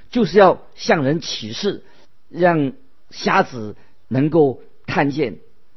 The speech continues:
所以瞎子如果要看见的话，他首先要恢复他的视力。人必须要接受主耶稣就是世界上的光，主耶稣也是光的源头。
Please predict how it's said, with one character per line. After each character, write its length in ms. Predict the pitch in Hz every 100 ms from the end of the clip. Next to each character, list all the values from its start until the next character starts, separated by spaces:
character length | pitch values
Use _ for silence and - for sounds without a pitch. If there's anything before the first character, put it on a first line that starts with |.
| -
所 180 | - 160
以 120 | 143
瞎 240 | - 190
子 200 | 143 131 120
如 80 |
果 100 | 147
要 280 | 147 139 - - - - -
看 200 | 190 147
见 140 | 156
的 80 | 127
话， 300 | 147 101 - -
他 100 | -
首 200 | 160 113
先 140 | 117 147
要 200 | 135 117 - -
恢 320 | - 165 160
复 180 | 143 131
他 140 | 135 120
的 120 | 120
视 280 | - 160 131
力。 220 | 131 - - - - -
人 260 | 123 170
必 100 | 180
须 180 | - 175
要 280 | 180 143 - -
接 220 | 139 165
受 240 | 170 185
主 180 | 120 120
耶 140 | 117 139
稣 320 | 156 151 - - - -
就 140 | 175
是 120 | 127 135
世 180 | - 135
界 100 | 135
上 160 | 139
的 80 | 120
光， 340 | 107 131 131 - - - - -
主 100 | 147
耶 140 | 156
稣 320 | 185 196 185 - - - - - -
也 120 | 143
是 360 | 135 175 156 - - - - -
光 320 | 208 214 226
的 340 | 175 151 135 -
源 300 | 113 139 202
头。 400 | 156 123 135 98